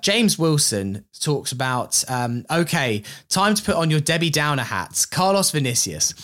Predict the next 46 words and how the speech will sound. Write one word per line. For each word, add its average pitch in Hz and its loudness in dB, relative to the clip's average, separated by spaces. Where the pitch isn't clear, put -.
He's 156 0
had 175 2
a 156 2
great 185 2
couple 175 2
of 143 0
weeks, 127 0
no 131 0
doubt. 110 -2
His 131 -2
overall 156 2
stats - 0
for 143 -2
the 135 0
season, 156 2
like 143 0
minutes 160 0
per 160 -2
goal 147 2
involvement, 120 -2
are 127 -6
pretty 127 -4
good. 120 -4
But 139 -2
he's 170 0
obviously 214 2
still 180 2
a 151 0
backup 139 -2
as 123 -2
long 135 0
as 127 -2
we 131 -2
have 123 -2
Mitro 113 -2
and 117 -4
don't 120 -2
play 117 -4
with 110 -6
two 117 -2
up 107 -4
top. 151 0
And 147 0
it - -4
took 190 0
him 185 2